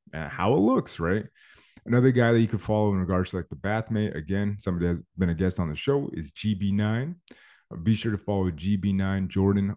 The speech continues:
on Twitter as well, if you wanna learn more about the Bathmate. Somebody who's doing it right, using the right sizes,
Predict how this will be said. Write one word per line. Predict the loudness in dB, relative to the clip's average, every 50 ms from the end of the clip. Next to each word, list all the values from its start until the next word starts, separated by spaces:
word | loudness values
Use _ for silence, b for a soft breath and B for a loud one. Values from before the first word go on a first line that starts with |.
| -6
on | -6 -4 -2 -2 -2 -2
Twitter | -2 0 2 2 4 2
as | 2 2
well, | 0 0 2 2 0 -2 -4
if | -4
you | -2 -2
wanna | 0 0 0
learn | 0 0 0
more | 0 -2 -2
about | -2 -4 -4 -6 -6
the | -8
Bathmate. | -4 -2 0 0 0 -2 -2 -4 -4 -4
Somebody | -6 -6 -6 -4 -4 -4 -4
who's | -4 -4
doing | -2 0 0 0
it | 0
right, | 0 -2 -2 -2 -2 -4 -6 -6
using | -2 -2 -2 -2 -2 -4 -6
the | -4 -4
right | -2 -4 -4 -4
sizes, | -6 -8 -6 -4 -4 -4 -6 -6 -10 -14 -14